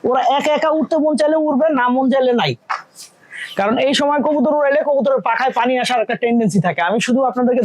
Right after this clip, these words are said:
দেখানোর জন্য একটা কালো পলিথিন বেঁধে আপনাদেরকে আজকে দেখাইলাম। আর কালো পলিথিন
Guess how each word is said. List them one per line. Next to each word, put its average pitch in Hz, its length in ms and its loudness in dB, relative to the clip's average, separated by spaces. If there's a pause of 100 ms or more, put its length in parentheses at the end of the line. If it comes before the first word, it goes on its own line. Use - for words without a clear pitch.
দেখানোর 240 400 0
জন্য 247 160 0 (680)
একটা 180 140 -2 (100)
কালো 240 160 2 (100)
পলিথিন 254 400 0
বেঁধে 226 260 2
আপনাদেরকে 220 380 -2
আজকে 208 140 -4 (100)
দেখাইলাম। 160 360 -2 (1500)
আর 180 120 0 (920)
কালো 262 180 2 (100)
পলিথিন 311 280 2